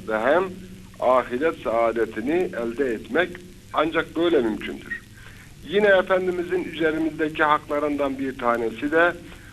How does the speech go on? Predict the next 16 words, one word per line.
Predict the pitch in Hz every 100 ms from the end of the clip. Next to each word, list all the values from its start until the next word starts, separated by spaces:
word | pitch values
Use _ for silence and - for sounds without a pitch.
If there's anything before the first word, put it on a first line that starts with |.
| - -
onun | 135 165 190 190
ehli | 185 185 180 170
beytini | 156 151 143 147 196 180
ve | 120
ashabını | 135 - 131 131 120 131 170
sevmek. | - 120 101 90 85 - - - - - - -
Biliyorsunuz | 180 185 170 170 156
Peygamber | - 151 147 147 156 156
Efendimiz | 147 143 143 151 147
ümmetine | - 147 139 131 127 135 160 185 185 - - - - - - 131
ehli | 143 139 139
beytini | 139 131 127 127 170 185
ve | 165 80
ashabını | 110 - 123 123 113 120 156 170
tevdi | 175 113 110 127
eylemiştir. | 180 151 127 110 107 101 107 98 - -